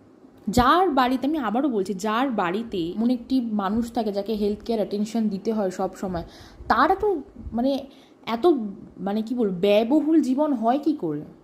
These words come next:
মানে, এটা তো সত্যি বলতে কোনো, মানে, যারা মাসে লক্ষ লক্ষ টাকা রোজগার করে অবশ্যই চাকরি করে, তাদেরও আমি এত ব্যয়বহুল জীবন দেখি না day to day life-এ, যেটা এই মহিলার দেখছি।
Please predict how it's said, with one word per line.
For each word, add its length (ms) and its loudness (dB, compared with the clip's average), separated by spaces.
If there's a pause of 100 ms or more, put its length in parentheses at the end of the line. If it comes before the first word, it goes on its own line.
(520)
মানে, 200 2
এটা 140 2
তো 580 4
সত্যি 360 0
বলতে 300 2
কোনো, 560 2 (680)
মানে, 260 -2 (260)
যারা 680 2 (240)
মাসে 460 -4
লক্ষ 320 0
লক্ষ 300 2
টাকা 240 0
রোজগার 440 0
করে 240 0
অবশ্যই 400 -2
চাকরি 380 -2
করে, 280 -2 (380)
তাদেরও 380 4
আমি 200 4
এত 120 0
ব্যয়বহুল 540 2
জীবন 320 0
দেখি 260 0
না 100 2
day 280 0
to 100 0
day 180 2
life-এ, 400 -2 (200)
যেটা 220 0
এই 140 4
মহিলার 480 0
দেখছি। 420 -6